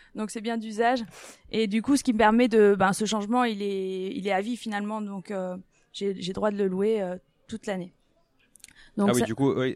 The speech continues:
Speaker 2: t'as pas besoin de le renouveler. Parce que tu vois, à Toulouse, tu dois le renouveler tous les deux ans, par exemple.
Speaker 1: Ah ouais, non.
Speaker 2: Ouais.
Speaker 1: Moi, c'est à vie, là.
Speaker 2: D'accord. Ah, ça,
Speaker 1: Donc,
Speaker 2: c'est
Speaker 1: euh,
Speaker 2: cool.
Speaker 1: ouais.
Speaker 2: Ça, c'est cool. Ouais, donc toi, t'es tranquille, quoi. C'est-à-dire que la
Speaker 1: Donc
Speaker 2: loi de
Speaker 1: là, j'ai
Speaker 2: compensation, euh,
Speaker 1: Ouais.
Speaker 2: euh, qui, qui consiste, tu peux nous en dire un peu plus, tu vas nous expliquer
Speaker 1: Oui.
Speaker 2: en quoi ça consiste, mais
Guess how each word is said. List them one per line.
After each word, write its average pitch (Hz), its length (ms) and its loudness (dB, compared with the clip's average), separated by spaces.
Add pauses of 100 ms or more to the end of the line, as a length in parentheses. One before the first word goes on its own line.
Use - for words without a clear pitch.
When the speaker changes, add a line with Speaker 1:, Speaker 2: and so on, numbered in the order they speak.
(100)
Speaker 2:
t'as 113 100 -6
pas - 80 0
besoin 120 160 -2
de 123 60 0
le 117 80 2
renouveler. 110 400 -4
Parce 104 120 -6
que - 80 -6
tu 110 120 -6
vois, 135 100 0
à 123 40 -4
Toulouse, 131 220 -6
tu - 120 -10
dois 113 80 0
le 104 60 -2
renouveler 107 280 -4
tous - 140 -10
les 110 80 -2
deux 110 180 -4
ans, 104 80 -8
par 98 140 -12
exemple. 262 160 4
Speaker 1:
Ah - 40 6
ouais, 262 120 4
non. 254 240 0 (100)
Speaker 2:
Ouais. - 80 -4
Speaker 1:
Moi, 269 140 6
c'est 269 140 0
à 247 100 4
vie, 240 160 -2
là. 196 200 -4
Speaker 2:
D'accord. - 300 -10
Ah, - 140 -6
ça, 214 40 0
Speaker 1:
Donc, 214 120 -2
Speaker 2:
c'est 214 120 -6
Speaker 1:
euh, 202 60 -6
Speaker 2:
cool. 202 160 -8 (300)
Speaker 1:
ouais. 208 240 0
Speaker 2:
Ça, - 80 -16
c'est - 140 -18
cool. 110 160 -14
Ouais, 117 180 -2
donc 107 180 -6
toi, 139 200 -4 (380)
t'es 113 100 -4
tranquille, 131 420 -6
quoi. - 200 -10
C'est-à-dire 98 360 -10
que 110 120 -6
la 101 160 -2
Speaker 1:
Donc 123 80 4
Speaker 2:
loi 127 80 4
de 311 40 0
Speaker 1:
là, 320 100 6
j'ai 294 100 0
Speaker 2:
compensation, 123 520 0
euh, 98 200 -4
Speaker 1:
Ouais. 226 200 -2 (100)
Speaker 2:
euh, 87 340 -8
qui, 101 240 -14
qui - 120 -16
consiste, 107 600 -4
tu - 80 -16
peux 101 100 -10
nous 98 140 -8
en 101 80 -6
dire 101 140 -6
un - 20 -6
peu 101 60 -10
plus, 110 160 -10
tu - 60 -20
vas 104 80 -4
nous 98 120 -8
expliquer 107 320 -6
Speaker 1:
Oui. 101 60 0
Speaker 2:
en 98 100 -4
quoi 101 100 -10
ça 104 120 -12
consiste, 110 360 -12
mais 98 160 -8